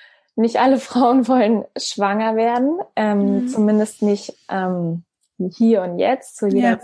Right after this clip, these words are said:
Speaker 1: Zeit. Vielleicht sind sie, ähm, genau, wenn sie in der Partnerschaft sind. Was ist so dein Tipp? Was ist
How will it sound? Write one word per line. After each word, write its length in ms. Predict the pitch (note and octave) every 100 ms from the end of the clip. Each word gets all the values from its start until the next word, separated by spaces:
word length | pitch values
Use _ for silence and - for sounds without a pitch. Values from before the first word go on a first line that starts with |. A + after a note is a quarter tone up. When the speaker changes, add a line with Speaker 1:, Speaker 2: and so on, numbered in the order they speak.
| -
Speaker 1:
Zeit. 220 | G#3+ A#3+
Vielleicht 400 | - G#3 G3 G3
sind 160 | - G3
sie, 200 | G#3 G3+ - - - - _ _ -
ähm, 360 | G3+ F#3+ G3
genau, 280 | G#3+ G3+ G3
wenn 120 | G3+
sie 80 | G3+
in 60 | G3+
der 80 |
Partnerschaft 760 | G3 - A3 A3 G3+ - G3 - -
sind. 480 | G#3+ A3+ G3 A#3+ E4+ - _ _ _ -
Was 240 | G#3+ G#3+
ist 240 | - A3+ -
so 460 | G#3+ G#3 G#3 G3+ - _ -
dein 360 | G#3 G#3 G#3
Tipp? 360 | G#3 - A3+ A3 -
Was 200 | G#3 G3+
ist 320 | G3+ - -